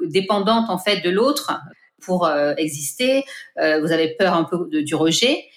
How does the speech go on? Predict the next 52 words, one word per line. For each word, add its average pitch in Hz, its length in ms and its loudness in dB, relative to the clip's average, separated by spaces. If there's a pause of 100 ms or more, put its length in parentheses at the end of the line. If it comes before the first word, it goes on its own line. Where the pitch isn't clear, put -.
(120)
et 160 80 -2
donc 190 180 2
vous 185 120 0
êtes 160 120 -2
toujours 196 360 0
dans 170 180 2
le 165 180 2
côté, 185 500 2
euh, 151 160 4 (220)
à 151 80 -2
dire 143 220 -2
oui 190 200 2
à 175 80 2
tout, 254 440 0 (300)
à 165 80 2
vous 175 200 2
oublier 180 380 0
dans 175 100 2
la 160 100 2
relation. 151 480 0
Si 247 140 -4
c'est 233 100 2
ce 226 120 -2
que 208 80 -6
vous 196 120 2
avez 190 160 4
vécu 196 300 0
par 208 140 2
le 170 100 0
passé, 185 440 0 (560)
c'est 175 100 -4
bien 202 240 0
de, 151 640 0
d'attaquer 180 360 0
ce - 120 -8
problème 214 580 0
avant 170 320 2
de 185 80 0
retomber 190 440 2
dans 196 100 2
une 185 160 -2
autre 185 140 -4
relation, 175 360 -2
parce - 120 -4
que 156 80 -6
vous 139 100 -8
risquez 165 240 -2
de 175 60 0
reproduire 175 420 0
les 180 100 2
mêmes 160 180 2
schémas. 147 300 -2